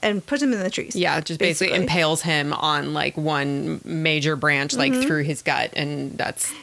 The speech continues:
Speaker 1: Yeah,
Speaker 2: good,
Speaker 1: and then it
Speaker 2: good
Speaker 1: just
Speaker 2: night
Speaker 1: walks
Speaker 2: for Dom.
Speaker 1: off.
Speaker 2: Yeah.
Speaker 1: Yeah. Um, later, I, I'm gonna go back. Um, Lucas sa-, asks the woman, he's like, "Are you gonna take this Dom out of the trees?" And they're like, she's like, "We don't take them out of the trees."
Speaker 2: Yeah.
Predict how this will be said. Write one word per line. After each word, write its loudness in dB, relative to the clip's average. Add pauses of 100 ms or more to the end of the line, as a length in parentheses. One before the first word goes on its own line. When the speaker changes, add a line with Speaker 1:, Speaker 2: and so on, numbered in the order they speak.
(120)
Speaker 1:
Yeah, 4
Speaker 2:
good, 2
Speaker 1:
and 2
then 4
it 4
Speaker 2:
good 2
Speaker 1:
just 2
Speaker 2:
night 4
Speaker 1:
walks 4
Speaker 2:
for 0 (100)
Dom. 2
Speaker 1:
off. -8
Speaker 2:
Yeah. 0 (460)
Speaker 1:
Yeah. 2
Um, 0
later, 2 (320)
I, -2
I'm 0
gonna 0
go 0
back. 0 (240)
Um, 0
Lucas 0
sa-, -2 (120)
asks 0
the -2
woman, -2
he's -2
like, 0
"Are 0
you -2
gonna -2
take -4
this -6 (420)
Dom 2
out 0
of -2
the -2
trees?" 2
And 0
they're 2
like, -2 (120)
she's -4
like, -4
"We 0
don't 0
take 0
them 0
out -2
of -8
the -10
trees." -8
Speaker 2:
Yeah. -2